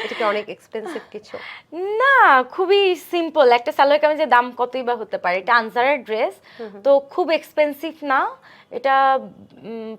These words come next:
Speaker 2: পনেরো থেকে বিশ হাজারের মধ্যে।
Speaker 1: আচ্ছা, আর কানের দুলটা কি ডায়মন্ডের কি?
Speaker 2: না, না, কানের দুল ডায়মন্ডের না, এটা হচ্ছে নরমাল এমনি জুয়েলারি।
Speaker 1: আচ্ছা, এমনি হাতে পায়ে সোনা?
Speaker 2: হাতের চুড়ি দুটো আমার শাশুড়ি আমাকে দিয়েছে
Speaker 1: Wow।
Speaker 2: বিয়েতে।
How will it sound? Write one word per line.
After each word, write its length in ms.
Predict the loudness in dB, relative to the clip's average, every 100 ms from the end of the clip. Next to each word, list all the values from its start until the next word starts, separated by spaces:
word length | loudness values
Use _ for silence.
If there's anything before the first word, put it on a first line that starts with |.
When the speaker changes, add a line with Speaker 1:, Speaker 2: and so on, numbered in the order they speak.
| -4
Speaker 2:
পনেরো 240 | -2 -2
থেকে 200 | -6 -10
বিশ 180 | -10 -10
হাজারের 300 | -6 -6 -6
মধ্যে। 320 | -10 -12 -14
Speaker 1:
আচ্ছা, 260 | -14 -16 -14
আর 200 | -10 -10 -12 -10
কানের 220 | -8 -6
দুলটা 300 | -8 -10 -12
কি 140 | -12
ডায়মন্ডের 480 | -10 -10 -10 -18 -20 -20
কি? 80 | -14
Speaker 2:
না, 300 | -2 2 2
না, 200 | 2 0
কানের 320 | 2 0 -2
দুল 200 | -6 -6
ডায়মন্ডের 460 | 0 0 0 -6 -10
না, 100 | -8
এটা 380 | -4 -2 -2 -4
হচ্ছে 280 | -10 -12 -10
নরমাল 400 | -8 -6 -8 -10
এমনি 220 | -14 -16
জুয়েলারি। 400 | -14 -14 -14 -18 -18 -16 -14
Speaker 1:
আচ্ছা, 160 | -14 -10
এমনি 340 | -8 -6 -6
হাতে 640 | -8 -8 -6 -6 -6 -10 -16 _
পায়ে 340 | -6 -4 -4 -6 -10
সোনা? 180 | -4
Speaker 2:
হাতের 580 | 0 0 2 0 2 0 -4
চুড়ি 280 | -6 -4 -4
দুটো 260 | -4 2
আমার 400 | 4 4 4 2
শাশুড়ি 420 | 2 0 0 -4
আমাকে 260 | -2 -4 -6
দিয়েছে 460 | -2 -2 -2 -8 -6
Speaker 1:
Wow। 140 | -4
Speaker 2:
বিয়েতে। 360 | -2 0 -2